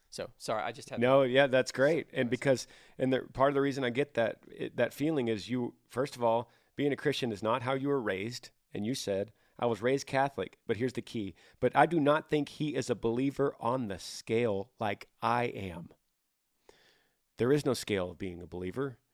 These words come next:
Speaker 2: We are, we are all wretched sinners, rebels, undeserving, saved by grace through faith. That's a Christian. Undeserving.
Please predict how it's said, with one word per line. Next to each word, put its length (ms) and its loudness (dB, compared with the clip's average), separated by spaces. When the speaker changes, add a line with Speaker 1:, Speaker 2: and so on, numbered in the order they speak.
Speaker 2:
We 160 -2
are, 320 2
we 180 -2
are 120 0
all 560 6
wretched 580 -4
sinners, 720 0
rebels, 600 -2
undeserving, 840 0
saved 440 -10
by 120 -6
grace 380 -6
through 180 -14
faith. 420 -18
That's 180 -14
a 40 -12
Christian. 380 -12
Undeserving. 680 -8